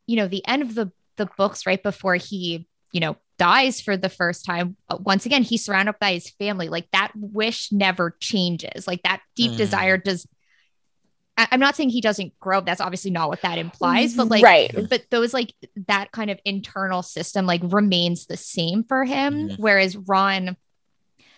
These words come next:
Speaker 1: sees, like you said, these sort of shallow external factors of success, which make total
Speaker 2: Mm-hmm.
Speaker 1: sense based on, like, his age and also, like, his life experience,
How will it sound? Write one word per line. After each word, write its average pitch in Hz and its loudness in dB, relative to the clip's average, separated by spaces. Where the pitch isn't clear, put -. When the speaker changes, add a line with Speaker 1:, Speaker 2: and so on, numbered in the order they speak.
Speaker 1:
sees, 262 -6
like 220 2
you 208 2
said, 190 0
these 196 -2
sort 226 -2
of 220 0
shallow 185 2
external 180 -4
factors 180 -4
of 175 -4
success, 175 -2
which 220 -4
make 226 -2
total 214 0
Speaker 2:
Mm-hmm. 190 -6
Speaker 1:
sense 202 -2
based 196 -4
on, 180 -2
like, 170 -8
his 95 -2
age 247 2
and 208 0
also, 185 0
like, 170 -2
his 170 -2
life 262 2
experience, 202 -4